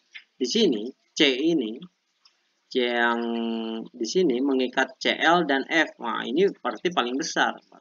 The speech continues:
Tandai ini adalah nomor satu. Kemudian nomor duanya yang mana?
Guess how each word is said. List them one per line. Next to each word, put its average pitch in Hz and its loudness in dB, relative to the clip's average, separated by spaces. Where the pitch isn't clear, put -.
Tandai 123 2
ini 147 -2
adalah 120 0
nomor 117 -4
satu. - -8
Kemudian 139 4
nomor 165 2
duanya 160 4
yang 170 0
mana? 147 -2